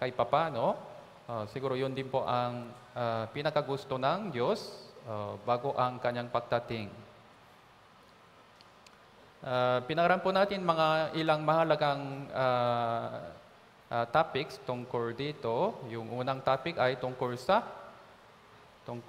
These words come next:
unang topic naman ay tungkol sa ano po? Ah, love. Tama po ba? Pangalawa naman po,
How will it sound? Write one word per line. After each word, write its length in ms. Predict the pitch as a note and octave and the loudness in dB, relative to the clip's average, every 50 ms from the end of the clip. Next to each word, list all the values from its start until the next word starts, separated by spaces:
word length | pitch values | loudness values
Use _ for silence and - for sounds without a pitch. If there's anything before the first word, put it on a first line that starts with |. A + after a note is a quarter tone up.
| - B2 | -10 -8
unang 240 | C3+ C#3+ D#3+ D#3 D#3 | -2 0 0 0 4
topic 320 | - D3+ D3 - D#3 - - | 4 2 2 2 -2 -2 -2
naman 320 | D3+ E3 F#3+ G#3+ A3+ - | 0 2 2 0 2 2
ay 160 | C3 C3 B2+ | 2 2 2
tungkol 400 | - C#3 C3+ - - C3+ C3+ C3+ | 0 -4 -4 -2 -2 -2 -2 0
sa 160 | - D#3+ D3+ | 0 2 2
ano 160 | C3 B2+ B2 - | 2 0 2 4
po? 160 | F#3 G#3+ B3 - - - - - - - - - | 4 4 4 2 -4 -12 -14 -16 -18 -18 -12 -8
Ah, 320 | A2 G#2+ G#2 G2+ G2+ G2 G#2 G#2 A2 G#2+ A2 B2 | -6 -4 -4 -4 -6 -8 -10 -10 -12 -4 2 4
love. 400 | C3+ B2+ G#2 - - - - - - - - | 4 4 2 0 -8 -14 -16 -16 -18 -20 -8
Tama 240 | - A#2+ A#2+ B2+ C3 | -6 -4 -4 -4 -4
po 160 | - B2 A2+ | -4 -2 0
ba? 160 | A2 C3 - - - - - - - - - | 0 0 -2 -2 -6 -16 -18 -20 -20 -6 -4
Pangalawa 400 | - C3 C#3+ C#3+ C#3+ D3 D3+ D3+ | -2 0 2 2 2 2 2 2
naman 240 | D3 D3 D3+ D#3 D#3+ | 2 2 0 0 0
po, 160 | E3+ G#3 G#3+ | 0 0 0